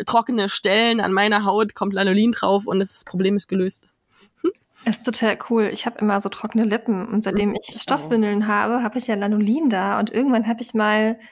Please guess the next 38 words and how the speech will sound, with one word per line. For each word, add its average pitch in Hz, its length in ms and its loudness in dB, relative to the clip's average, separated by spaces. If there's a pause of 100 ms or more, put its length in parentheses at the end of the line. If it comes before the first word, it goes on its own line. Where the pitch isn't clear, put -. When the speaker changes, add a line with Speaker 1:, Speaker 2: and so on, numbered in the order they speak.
(320)
Speaker 2:
äh, 214 160 2
das 214 220 -2
auf - 180 -4
meine 214 180 2
Lippen 262 220 0
gemacht 202 340 0
und 214 80 -2
das 214 140 -4
ist - 180 -10
einfach 220 340 -4
wunderbar. 214 580 0
Auch 202 120 -6
im 214 160 0
Winter 240 300 0
kann 214 180 -2
man 202 120 -2
das 202 220 -6
den 202 140 -4
Kindern 214 380 0
dünn, 220 320 2
also 185 260 -6
so 190 140 -8
in 196 180 -4
den 190 200 -8
Handflächen 233 420 -2
erwärmen, 220 480 -2
dünn 202 160 -6
auf - 140 -20
die 190 100 -14
Bäckchen 214 380 -4
machen. 196 260 -6
Das 180 140 -14
ist - 160 -18
die 196 40 -6
beste 190 520 -10
Wind- 220 220 2
und 202 120 -4
Wetterschutzgeschichte. 196 1400 -8